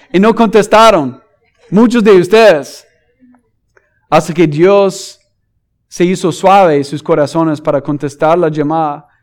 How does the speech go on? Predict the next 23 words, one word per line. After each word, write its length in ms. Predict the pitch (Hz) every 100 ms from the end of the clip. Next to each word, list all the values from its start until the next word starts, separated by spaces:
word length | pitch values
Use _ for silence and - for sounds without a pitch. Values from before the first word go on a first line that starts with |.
| _
y 80 | 165
responder. 840 | 165 156 151 143 151 190 165 143 _ _ _ _ _ _
No 180 | 147 170
el, 340 | 311 208 170 165
la 160 | 160 151
voz 260 | 156 185
de 200 | 165 156
un, 180 | 156 165
de 140 | 151 143
un 120 | 147
hombre, 380 | 220 220 143 135
pero 220 | 160 151
la 120 | 147
voz 280 | 143 160 156
del 140 | 151
Señor. 500 | 143 139 135 127 _ _ _ _ _ _ _ _ _ _
Porque 240 | - 147 165
ustedes 380 | 151 208 220 202
han 160 | 196
sido 300 | - 233 202
estas 360 | 160 - 165 147
ovejas 440 | 151 180 185 160
rebeldes 680 | 160 147 185 202 151 135